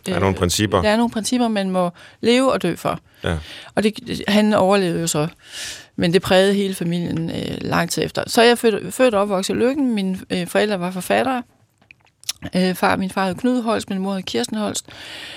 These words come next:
Speaker 2: Og min far kom, øh, fra fattige kår, øh, min indre missionske kår, over i Østvendsyssel.
Speaker 1: Mm.
Speaker 2: Og min mor var jo så den her, øh, chique politimesterdatter.
Speaker 1: Ja.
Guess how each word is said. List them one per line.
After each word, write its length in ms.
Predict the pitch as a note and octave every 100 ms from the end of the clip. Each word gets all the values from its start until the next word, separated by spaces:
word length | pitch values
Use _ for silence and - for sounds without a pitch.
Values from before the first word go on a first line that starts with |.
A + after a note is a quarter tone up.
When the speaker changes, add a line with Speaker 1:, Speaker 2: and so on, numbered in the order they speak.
| -
Speaker 2:
Og 100 | -
min 140 | G#3 G#3
far 280 | - G#3 A3+
kom, 420 | - A3 G#3+ - -
øh, 220 | F#3+ F3+
fra 200 | - F3+
fattige 420 | - G3+ G#3+ G3
kår, 400 | - F#3+ F#3 G3+ - -
øh, 500 | F3+ F3 E3+ E3+ F3
min 280 | - A3 A#3 -
indre 280 | A#3 B3 B3
missionske 460 | G3+ F#3+ E3+ -
kår, 380 | D#3+ F3+ E3+ G3 - -
over 340 | - F3+ G3
i 380 | F#3+ F3 E3+ E3+
Østvendsyssel. 680 | G#3 B3+ G#3 G#3 G3+ G3 F#3+ - -
Speaker 1:
Mm. 80 | G#2+ G2 E2 -
Speaker 2:
Og 80 |
min 100 | F#3
mor 180 | F#3+ G3+
var 120 | F#3+
jo 80 | E3
så 260 | F3+ F3 F3+
den 240 | F3 E3+
her, 540 | F3+ E3 D#3 - - E3
øh, 60 |
chique 420 | - - G#3+ G#3+ G3
politimesterdatter. 920 | - G3 - G#3+ G#3 - F3 E3+ F3 D#3 -
Speaker 1:
Ja. 300 | A2 B2+